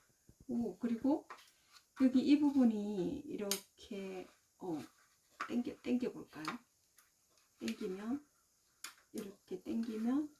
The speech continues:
쫙 빠져나옵니다. 얘가. 오,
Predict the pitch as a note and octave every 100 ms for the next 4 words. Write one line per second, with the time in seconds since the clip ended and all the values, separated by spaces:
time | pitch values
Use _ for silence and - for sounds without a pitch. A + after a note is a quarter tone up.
0 | - B3+ B3+ B3+ B3 - A#3+ B3 A#3 E3+
1 | E3+ D#3+ F3 - - _ F3+ F3 F3 G#3+
2 | - _ _ - - F4+ G#4 - - _
3 | - - - A#3 A3+